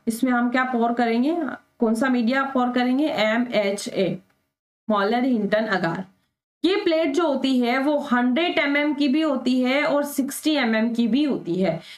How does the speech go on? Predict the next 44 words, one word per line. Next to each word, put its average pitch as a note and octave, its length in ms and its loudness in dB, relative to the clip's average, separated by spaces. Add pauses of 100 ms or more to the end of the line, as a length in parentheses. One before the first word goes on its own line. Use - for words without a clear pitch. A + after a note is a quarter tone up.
(140)
तो D4 80 2
हम D4+ 240 0
यहाँ D4 320 0
पर D#4 120 0 (160)
हंड्रेड C4 380 0
एमएम B3 320 0
की C4+ 120 -2
plate A#3+ 380 0
use G3 340 -2
कर E3+ 120 0
रहे E3 200 0
हैं, E3 260 0 (300)
इतना C#4 280 0
आपको E4 180 -2
clear E4+ 320 0
है। G4+ 120 2
Moller C#4+ 340 0
Hinton D4+ 340 0
Agar C4 280 0
solid B3 380 0
media C#4 240 2
इसमें C#4+ 240 0
pour C4 220 0
किया C4 220 0
हुआ C4 200 0
है, D#4+ 140 -2
हंड्रेड B3+ 440 0
एमएम A#3 300 0
की C#4+ 140 0
plate E3+ 380 -2
है। D#3 140 -4 (540)
अब F4 220 -4
हमें E4+ 200 0
यहाँ D4+ 280 0
पर E4 160 0
जरूरत C#4+ 480 0
पड़ेगी A#3 360 0
हमारे A3+ 340 0
जो B3 160 0 (100)
inoculum F4+ 560 0
हमने A#3+ 280 2
बनाया F#3 440 0
है A3+ 240 0
उसकी। A3 380 -2